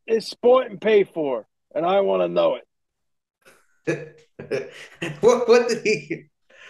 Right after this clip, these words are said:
Speaker 2: Oh, then he was telling me about his pills. He was like, um,
Speaker 1: Oh, yeah, they, all those guys, they, they all take a million pills. They always got a thing. They got a hip thing or a knee thing, or it could be an elbow thing or a nose thing or an ear thing. Or th-,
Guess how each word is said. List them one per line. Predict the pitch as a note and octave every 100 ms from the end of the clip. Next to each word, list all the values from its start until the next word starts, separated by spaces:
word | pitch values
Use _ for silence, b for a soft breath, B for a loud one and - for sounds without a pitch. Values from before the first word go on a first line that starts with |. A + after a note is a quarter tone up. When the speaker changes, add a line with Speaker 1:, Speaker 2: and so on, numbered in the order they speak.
| B B B _ _ _ _ _ _ _ _ _ - B B
Speaker 2:
Oh, | E3+ E3+
then | F3+
he | G3
was | F3+ D#3
telling | F3+ F3
me | E3+
about | D3+
his | D3+ D3
pills. | - D#3+ E3 E3 D3 - _ _ _ _ _ _ _ _ _ _ _ -
He | C#3+
was | D3 D3
like, | D3+ C#3+ D3
um, | C#3+ C#3 C3 A#2 - -
Speaker 1:
Oh, | F#3+ G3 F#3
yeah, | F3+ F3+ E3
they, | D#3+ F#3
all | G3
those | G3+ F3 -
guys, | D3 C3 -
they, | E3+ F3+ - _ _
they | F3+ F3+
all | G#3+ G#3
take | G3+ F#3
a |
million | E3+ F3+ F#3+ G3
pills. | - F#3+ F3+ E3+ E3 - - _ _ _ _
They | D#3+ E3
always | G3 F#3
got | G3 E3+
a | D3+ -
thing. | F3+ F3 D#3+
They | D3
got | C3+
a |
hip | C3+ E3 _
thing | E3+ D#3 D3+
or | A#2+
a | A#2
knee | D3 C#3+
thing, | D3 C#3 C#3 B2+
or | G#2 - _ _ _
it | -
could | D3+
be | C#3+
an | C#3
elbow | D3+ D3+ D#3 D3
thing | D#3+ D3 C#3+
or | C3
a | A#2+
nose | C#3+ D3+ -
thing | D3+ C#3+ C3+
or |
an | A#2+
ear | D3 D3+
thing. | - D3 C#3 B2+
Or | A2+
th-, | A#2+